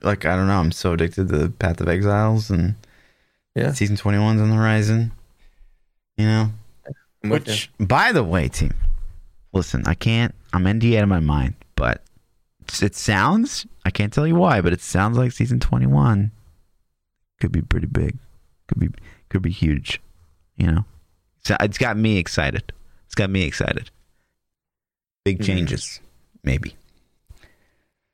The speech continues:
Speaker 1: I don't wanna overpromise to be like, "Oh, that means a lot of content," but, like, at least big changes for, like, classes and stuff. We'll see. We'll see.
Speaker 2: We'll see.
Speaker 1: I'm hyped. I'm hyped. That's as specific
Speaker 2: I
Speaker 1: as
Speaker 2: hope,
Speaker 1: I'm
Speaker 2: man.
Speaker 1: gonna get.
Speaker 2: I hope so.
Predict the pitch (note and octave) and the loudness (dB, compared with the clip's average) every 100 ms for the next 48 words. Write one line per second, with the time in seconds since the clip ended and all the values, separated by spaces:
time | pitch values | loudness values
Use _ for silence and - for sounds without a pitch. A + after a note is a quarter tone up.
0 | _ _ _ G2+ G2+ G2+ G2 G#2 F#2 F2 | _ _ _ 0 2 2 2 2 0 2
1 | - E2 D#2 G2 F#2+ F#2 D#2+ E2+ D#2 D2+ | 2 2 2 2 2 2 2 2 2 0
2 | G#2 F2+ - D2 C2+ D2 D#2 A2 A#2+ F#2+ | 0 0 -2 0 0 0 2 2 0 0
3 | A2 F#2 - F#2 E2 - - E2+ F2+ - | -2 -2 -2 -2 -2 -4 -4 -2 -4 -2
4 | - - - G2 F2+ - - - - - | -2 -2 -4 -4 -4 -6 -10 -6 -4 -4
5 | - - - G#2+ - - - B3 - _ | -6 -10 -6 -4 -4 -8 -14 -20 -20 _
6 | - G#2 - _ A2+ A#2 D3 F3+ - _ | -18 -18 -18 _ -6 -2 -2 -4 -10 _
7 | _ - F2 E2+ - - - _ - G2 | _ -2 0 0 -4 -10 -20 _ -4 0
8 | E2 - - C3 - - G2 G2 F2+ - | 0 -4 -10 -20 -20 -4 -4 -2 -4 -4
9 | F#2 A#2 B2+ E3+ A3 F2+ F2+ E2+ D#2 E2 | -2 0 2 4 2 2 2 2 2 0
10 | - - _ _ _ _ _ _ _ _ | -2 -10 _ _ _ _ _ _ _ _
11 | _ A2+ A2 D3+ - G2 | _ -2 0 0 -2 -4